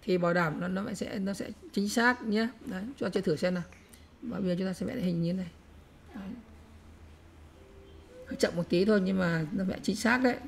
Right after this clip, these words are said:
Đấy. Thế đây là cái bài toán là vẽ hình bông hoa tổng quát. Là đầu bông hoa là, là N cành hoa,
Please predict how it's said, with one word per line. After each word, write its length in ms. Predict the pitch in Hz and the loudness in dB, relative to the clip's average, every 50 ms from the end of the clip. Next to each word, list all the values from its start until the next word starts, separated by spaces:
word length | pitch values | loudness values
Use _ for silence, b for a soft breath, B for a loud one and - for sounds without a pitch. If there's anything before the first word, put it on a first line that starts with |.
| - - - | -12 -8 -6
Đấy. 160 | 170 170 - - - - - - - - - - - - - - - - - - - - - - - - - - - - - - - - - - - - - - - - - - - - - - - - | -6 -6 -6 -10 -14 -20 -20 -20 -20 -20 -20 -20 -20 -20 -20 -20 -20 -20 -20 -20 -18 -16 -16 -16 -18 -20 -20 -20 -20 -18 -18 -18 -20 -20 -20 -20 -20 -20 -20 -20 -20 -20 -20 -20 -20 -20 -20 -20 -2 6
Thế 80 | 208 | 12
đây 120 | 214 240 240 | 12 12 12
là 100 | 240 226 | 12 10
cái 120 | 240 240 | 8 8
bài 220 | 226 220 214 196 180 - | 10 12 10 10 10 6
toán 260 | 190 185 202 233 240 | 6 6 8 6 6
là 80 | 226 | 6
vẽ 300 | 190 175 190 202 233 294 | 6 6 4 4 4 2
hình 240 | 320 247 226 190 185 | 4 4 6 6 8
bông 180 | 208 214 220 214 | 8 8 8 10
hoa 240 | 220 226 220 214 214 | 12 12 12 12 10
tổng 200 | 220 185 147 139 156 | 8 6 6 6 6
quát. 220 | 208 233 247 247 - - B B B B B B B B B B B B B - | 8 8 8 8 6 -2 B B B B B B B B B B B B B -4
Là 400 | 220 196 190 190 190 185 190 185 | 0 2 4 4 6 4 6 8
đầu 140 | 190 202 196 | 8 8 10
bông 180 | 185 214 214 | 10 8 8
hoa 420 | 208 220 220 220 220 214 214 208 202 | 8 6 6 6 4 4 4 4 4
là, 300 | 196 196 190 185 180 - - - - | 4 4 4 4 2 0 -4 -8 -4
là 320 | - 190 185 180 - 220 | 0 2 2 4 6 6
N 140 | 226 226 214 214 202 185 190 | 8 8 10 10 8 6 6
cành 180 | 208 196 185 170 | 6 4 6 6
hoa, 400 | 156 190 208 220 220 214 202 | 6 6 6 6 6 6 4